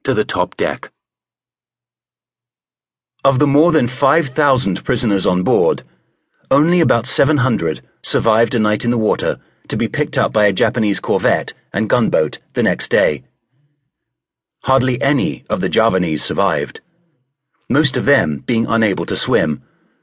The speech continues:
they huddled at the bow until the Junyumaru sank beneath them.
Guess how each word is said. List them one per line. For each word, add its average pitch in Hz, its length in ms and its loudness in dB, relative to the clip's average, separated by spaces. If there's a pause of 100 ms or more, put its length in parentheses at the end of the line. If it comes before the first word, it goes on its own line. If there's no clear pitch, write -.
(200)
they 131 100 0
huddled 143 380 2
at 151 80 2
the 143 80 0
bow 90 440 0 (340)
until 123 240 -2
the 104 100 0
Junyumaru 117 680 2
sank - 520 -2
beneath 107 320 0
them. 69 240 -6